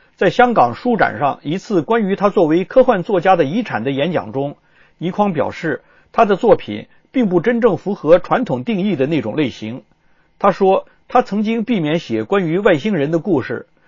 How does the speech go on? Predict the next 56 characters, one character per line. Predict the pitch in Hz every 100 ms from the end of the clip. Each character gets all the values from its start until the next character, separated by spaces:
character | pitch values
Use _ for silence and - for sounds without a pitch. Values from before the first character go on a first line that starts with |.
| _ _
但 | - 202
当 | 214 226
他 | 220
在 | 226 190
某 | 139 123
个 | 170
情 | - 180 208
节 | 165
上 | 180 147
卡 | - 82
住 | 107 180
时， | - 104 120 _ _ _ _
发 | - 214
现 | 233 180
写 | - 117
外 | 156 147
星 | 226 196
人 | 170
是 | 175
方 | 170 226 226
便 | 226 151
的 |
叙 | 143 220
事 | 170 170
手 | - 98
段。 | 120 151 - _ _ _ _ _ _ _ _ _ -
我 | 139
的 | 156
科 | 175 240
幻 | 233 214
小 | - 110
说 | - 185 175
与 | 131
西 | 127 240
方 | 233 226
科 | 220 254
幻 | 254 190
小 | 107 101
说 | - 175 180
或 | 240 185
大 | 226 165
多 | 233 226
数 | 196
人 | 147 202
认 | 208 139
为 | 160
的 | 151
硬 | 214 240 151
科 | 208
幻 | 202 151
小 | 104 92
说 | 156 156 -
完 | 151 196
全 | 165 180
不 | 156
同， | - 113